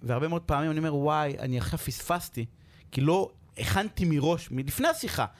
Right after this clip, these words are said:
לפני שכתבתי, רגע, מה אני רוצה? בסדר? מה אני באמת רוצה? אני רוצה יחס, אני רוצה התנצלות." היום היה לי איזשהו אירוע שלא העבירו כסף, כן העבירו כסף, באיזשהו הסכם שכירות, לא משנה מה.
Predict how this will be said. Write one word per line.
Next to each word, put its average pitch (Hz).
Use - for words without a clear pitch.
לפני 226
שכתבתי, 151
רגע, 208
מה 170
אני 226
רוצה? 233
בסדר? 180
מה 202
אני 262
באמת 185
רוצה? 185
אני 135
רוצה 139
יחס, 151
אני 131
רוצה 151
התנצלות." 156
היום 165
היה 202
לי 202
איזשהו 185
אירוע 175
שלא 185
העבירו 190
כסף, 180
כן 185
העבירו 175
כסף, 165
באיזשהו 165
הסכם 175
שכירות, 180
לא 185
משנה 185
מה. 196